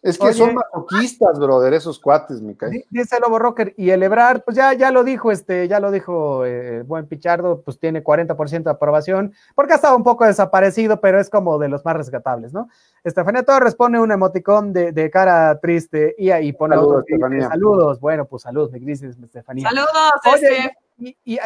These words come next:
Speaker 2: y así triste como pone el emoticón, pues es cierto, como bien decía nuestro queridísimo Rodrigo, triste es lo que pasa en los Estados Unidos, ¿no, mi queridísimo Rod?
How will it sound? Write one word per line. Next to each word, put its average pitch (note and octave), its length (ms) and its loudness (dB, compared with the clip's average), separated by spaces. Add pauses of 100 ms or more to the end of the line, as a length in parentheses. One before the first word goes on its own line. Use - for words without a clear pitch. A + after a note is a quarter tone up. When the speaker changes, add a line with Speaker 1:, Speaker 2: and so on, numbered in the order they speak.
Speaker 2:
y A3 80 -2
así A#3 200 -4
triste D4+ 320 -4
como A3+ 200 -4
pone C4+ 180 -2
el A#3+ 80 -6
emoticón, A3 500 -6
pues G#3 220 -4
es F#3 100 -4
cierto, G3+ 360 -2
como D#3+ 180 -6
bien D#3+ 200 -6
decía E3 520 -4
nuestro D3 260 -10
queridísimo D#3+ 280 -8
Rodrigo, E3+ 380 -6
triste F#3 340 2
es D#3+ 40 2
lo E3+ 120 -2
que D3+ 80 -8
pasa F3 420 0 (420)
en G3 200 4
los F#3+ 160 2
Estados F#3 480 2
Unidos, A3+ 500 4
¿no, G#3+ 180 2
mi C4 120 -2
queridísimo A3+ 440 -2
Rod? A3+ 300 2